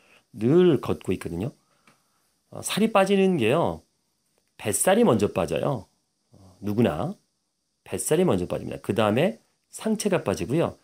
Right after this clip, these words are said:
그 다음에 하체가 빠지고요. 엉덩이 살은 맨 마지막에 빠집니다. 여자들이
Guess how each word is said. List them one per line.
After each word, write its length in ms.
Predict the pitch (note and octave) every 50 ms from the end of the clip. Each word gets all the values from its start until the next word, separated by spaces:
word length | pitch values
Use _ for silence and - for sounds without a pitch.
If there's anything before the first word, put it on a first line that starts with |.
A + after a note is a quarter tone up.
| _ _ _ _ _
그 160 | _ - - G2
다음에 240 | A#2+ A#2+ C3 D#3
하체가 480 | D3+ - - E3 - - D3+ C3 A#2+ -
빠지고요. 500 | G2 F2+ E2 F2 G2+ D#3 F3 C#3 F2+ - _ _ _ _ _ _ _
엉덩이 480 | - F2+ F#2 G2+ A2+ A#2 C3 C#3 C3+ B2+
살은 340 | - A#2+ G#2+ C3 E3 E3+ - _ _
맨 400 | - - F#2 F#2 F#2+ A#2+ D#3 D#3
마지막에 460 | A2+ F2+ E2 E2+ G2 G#2+ C#3 C#3 C#3 -
빠집니다. 460 | - E2 - - - - - - _ _ _ _ _ _ _ _ _ _ _ _ _ _ _ _ _ _ _ _ _ -
여자들이 540 | A#2+ A#2+ B2 B2 D3+ D3 D3+ D#3 D3+ D3+ -